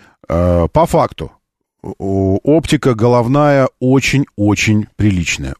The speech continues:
Очень приличная. Ей не хватает, пожалуй, может быть, адаптивности. Ну, то есть, чтобы она вырезала там встречные потоки и не слепила.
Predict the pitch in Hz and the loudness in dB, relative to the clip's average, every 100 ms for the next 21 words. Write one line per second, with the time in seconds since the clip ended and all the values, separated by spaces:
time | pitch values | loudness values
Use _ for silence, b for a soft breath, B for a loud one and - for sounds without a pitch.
0 | - 131 117 - 78 - 65 - - - | 0 2 2 -2 -8 -10 -12 -14 -16 -12
1 | 80 107 160 131 131 127 147 - 113 104 | -2 2 2 2 0 2 0 0 -2 2
2 | 135 120 107 107 90 101 107 104 123 - | 2 2 0 -2 -2 -2 0 0 0 0
3 | 233 180 120 - 143 _ b b - 123 | 2 2 0 -6 -14 _ b b -4 0
4 | 107 - 104 107 101 113 120 110 120 98 | 0 0 0 0 2 2 2 2 2 0
5 | 90 85 78 - 98 90 95 85 127 - | -2 -4 -6 -4 -4 -2 -4 -2 -2 0
6 | 202 - 101 95 95 - 107 104 87 | 0 2 0 2 0 -2 -2 0 -2